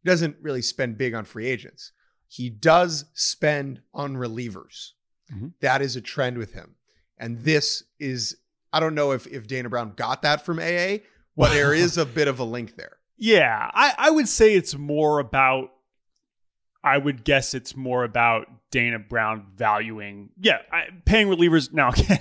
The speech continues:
Speaker 2: he's stuck with a shitty relief contract in Rafael Montero, right? I mean, there's versions that the Astros just did that haven't gone as well. And that was Ji-, that was literally Jim Crane, 'cause they literally didn't have a general manager when they made <laughs> that, when they made that move a year ago.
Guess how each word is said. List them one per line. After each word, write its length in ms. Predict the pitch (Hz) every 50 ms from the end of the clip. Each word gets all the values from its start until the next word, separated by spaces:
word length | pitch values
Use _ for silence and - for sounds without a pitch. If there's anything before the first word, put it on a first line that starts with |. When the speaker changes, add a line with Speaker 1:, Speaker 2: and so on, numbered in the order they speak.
| - - - - -
Speaker 2:
he's 180 | 214 196 -
stuck 340 | - - - 196 226 233 -
with 160 | 175 165 131
a 60 | 143 123
shitty 460 | 113 - - - - 226 247 240 175
relief 300 | 147 131 131 135 127 -
contract 460 | 120 127 123 120 - 139 123 120 -
in 80 | 120 123
Rafael 340 | 123 127 127 - 131 120
Montero, 520 | 113 110 107 - 143 156 165 135 117 117 127
right? 260 | 120 120 120 139 131
I 60 | 120 123
mean, 160 | 123 123 117
there's 180 | 123 120 117
versions 380 | 107 117 135 147 135 131 123 123
that 100 | 131 110
the 60 | 113
Astros 440 | 113 120 131 - - 127 113 107 101
just 320 | 101 110 131 120 - -
did 220 | - 131 139 131 117
that 120 | 117 107
haven't 280 | 113 110 117 123 139 127
gone 200 | 110 104 107 107
as 100 | 101 101
well. 340 | 101 107 104 104 113 120 - _ - - - - -
And 160 | 139 131 139 131
that 200 | 131 135 - 143
was 240 | 147 151 156 117
Ji-, 180 | - 131 160 147
that 100 | 135 151
was 120 | 156 139 - - 98 -
literally 400 | 139 190 233 214 175 143 131 123
Jim 200 | 107 139 131 117
Crane, 220 | - 123 127 143
'cause 120 | 139 147 123
they 140 | 120 113 107
literally 420 | 113 117 135 151 143 139 131 127
didn't 220 | 123 135 120 120
have 100 | 131 127
a 40 | 120
general 280 | 110 131 123 117 113 107
manager 400 | 127 151 165 139 117 123 123 123
when 100 | 120 117
they 140 | 117 113 110
made 160 | 113 127 -
<laughs> 140 | - - -
that, 180 | 208 - - _ - 180 226 214 - -
when 140 | 190 185 -
they 160 | 190 190 165
made 280 | 147 139 139 139 135 127
that 180 | 139 127 127 131
move 280 | 135 139 135 131 117 - 175 180 - 170 -
a 80 | 131 127
year 220 | 135 175 185 160
ago. 380 | 135 113 123 123 120 120 117